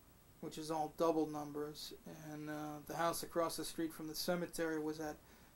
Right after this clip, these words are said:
ninety-nine Ward Street, and it also goes along with my feelings of, uh, of split personalities, of, uh, of having, like, uh, a Mister Hyde,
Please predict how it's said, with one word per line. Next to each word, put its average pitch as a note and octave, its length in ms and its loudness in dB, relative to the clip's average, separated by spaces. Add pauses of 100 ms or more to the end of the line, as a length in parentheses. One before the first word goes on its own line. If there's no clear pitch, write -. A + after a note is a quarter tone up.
(180)
ninety-nine D#3+ 800 2
Ward D#3+ 300 6
Street, D3+ 420 -4 (800)
and D#3+ 100 -2
it E3 80 2
also E3 240 4
goes D#3+ 240 8
along D#3+ 320 4
with D3+ 240 0 (1120)
my D#3 120 2
feelings E3 500 0
of, D3 240 -4
uh, D3+ 320 -6 (560)
of C3+ 100 -2
split - 520 -2
personalities, D#3 1040 -2
of, C#3+ 120 -6 (140)
uh, D3 240 -10 (1800)
of D3 80 -2
having, D#3+ 400 4
like, D3+ 240 -2 (280)
uh, D3+ 340 -4 (460)
a D3+ 80 -2
Mister E3+ 400 4
Hyde, E3 600 8